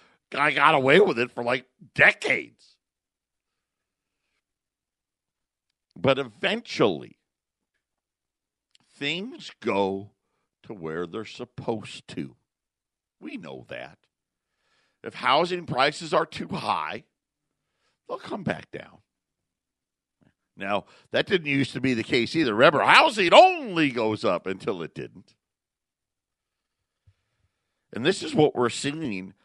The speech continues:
here in the bond market, which I've been telling you, that's the biggest bubble of them all. Forget about Wall Street. Wall Street's nothing compared to the bond market. Nothing.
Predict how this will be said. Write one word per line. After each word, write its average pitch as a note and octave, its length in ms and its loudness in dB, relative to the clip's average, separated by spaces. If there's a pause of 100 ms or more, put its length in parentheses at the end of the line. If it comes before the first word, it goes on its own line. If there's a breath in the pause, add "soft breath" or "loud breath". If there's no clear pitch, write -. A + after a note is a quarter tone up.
(160)
here A2+ 360 0
in G#2 400 0
the G2 80 6
bond C3 340 4
market, C#2+ 360 -6 (260)
which G#2+ 180 -8
I've B2+ 300 2
been A#2+ 180 0
telling B2+ 300 0
you, E2+ 80 -8
that's A#2 240 -2
the A#2+ 100 -4
biggest E2+ 360 -6
bubble D#2+ 340 -6
of A1 80 -18
them C2 180 -10
all. D#2+ 400 -4
Forget B2 240 -4
about B1+ 240 -6
Wall E2+ 240 -12
Street. - 260 -20
Wall D3+ 160 -8
Street's - 260 -16 (280 soft breath)
nothing G2+ 560 0 (240)
compared D#2 420 -10
to - 80 -18
the B1 120 -20
bond A#1 240 -8
market. G#1+ 340 -20
Nothing. A#2+ 440 -8